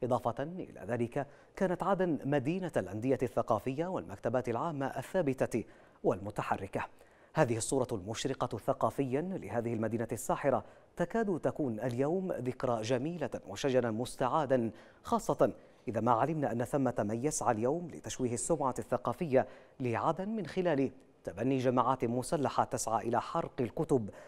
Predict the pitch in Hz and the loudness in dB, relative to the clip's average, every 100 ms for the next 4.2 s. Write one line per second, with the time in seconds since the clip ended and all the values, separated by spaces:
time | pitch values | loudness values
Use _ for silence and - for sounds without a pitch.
0 | - - 117 - 117 131 123 113 120 123 | -20 -14 -8 -4 0 4 4 2 0 0
1 | 117 147 - 90 - - 131 120 123 151 | 0 0 -2 -8 -8 -2 0 0 0 -2
2 | - 131 123 123 120 117 120 - 123 110 | -2 -2 -2 0 0 0 -2 -2 -2 -2
3 | 92 - _ - 131 101 113 135 95 92 | -6 -14 _ -2 -2 0 -2 -2 -2 0
4 | 110 | -2